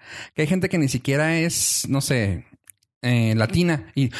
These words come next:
"Ay, no digan eso". Ah, por ejemplo, que pusieron mucho de moda eso de andar, andar usando sombreros y bigotes para la independencia de los gringos. Y es de que gente gringa cae, "No se nos hace una falta de respeto para la comunidad latina". Y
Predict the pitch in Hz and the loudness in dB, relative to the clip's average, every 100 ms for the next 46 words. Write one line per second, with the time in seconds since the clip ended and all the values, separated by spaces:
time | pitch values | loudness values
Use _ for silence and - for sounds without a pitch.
0 | - - 175 214 196 196 202 196 - 165 | -8 -4 2 2 2 0 0 0 0 -2
1 | 135 131 127 120 - 135 123 120 127 - | 0 0 0 -2 -4 -2 0 2 0 0
2 | 147 135 110 110 117 117 131 117 113 101 | 0 2 2 2 0 0 0 2 0 -2
3 | - 104 107 107 - 120 117 107 120 127 | -2 0 2 0 -2 2 2 2 2 0
4 | 120 127 127 123 110 98 78 - 117 113 | 0 0 2 0 0 0 -2 0 2 2
5 | 110 117 120 113 107 101 90 78 - - | 2 0 0 0 0 0 0 -2 -6 -10
6 | - 113 110 110 127 - - _ - _ | -2 0 2 0 0 -4 -8 _ -20 _
7 | _ _ 110 110 107 104 98 101 120 113 | _ _ 0 2 2 0 0 0 0 0
8 | 104 98 - - 90 98 104 - 87 - | 0 -2 -6 -6 -2 -2 -2 -2 -4 -6
9 | - - - - 113 107 131 123 104 101 | -20 -20 -18 -4 -2 0 0 0 -2 -4
10 | - - - - - - 247 247 262 240 | -8 -12 -14 -14 -14 -8 -4 -2 0 0
11 | - 233 - - 269 240 233 - 190 214 | -2 -4 -4 -2 0 0 -2 -2 -2 0
12 | - - - - - 247 - - - 226 | -2 -2 -6 -8 -4 -4 -2 -6 -4 -2
13 | 185 - 156 147 143 147 143 170 208 220 | -2 -2 0 2 2 2 0 0 0 2
14 | 208 - 180 214 233 233 226 | 0 -2 0 2 2 2 0